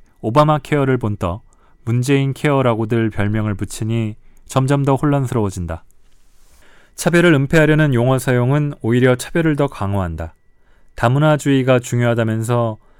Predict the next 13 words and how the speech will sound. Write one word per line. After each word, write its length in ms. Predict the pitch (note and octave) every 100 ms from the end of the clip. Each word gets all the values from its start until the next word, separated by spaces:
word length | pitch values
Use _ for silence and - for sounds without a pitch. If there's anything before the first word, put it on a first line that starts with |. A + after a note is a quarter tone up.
| _ -
여기저기서 560 | B2 C3+ C#3 C3+ C#3 C3+
다문화, 640 | - A#2 B2 A#2+ A2+ G#2+
다문화를 480 | - A2 A#2 A2 G#2+
떠들다 400 | B2 A#2+ A#2 A2
보니, 400 | G2+ G#2 B2 B2 _ _ _ _ _ _ _ -
어느새 320 | B2+ D3 C#3
다문화는 680 | D3+ B2+ C3+ C3 C#3 C3 G2 A#2
외국 380 | C3 D3 C#3+
이주민 460 | A2 A2+ C#3+ C#3+ C#3
가족의 600 | C3 B2 A#2+ C3+ C3 A#2+ A2+
우스꽝스러운 840 | A#2 - D#3 D3 - C#3 D3+ D3
별명이 440 | - A2 C3 C3+
되어버렸다. 580 | A#2 G2+ F2+ E2 E2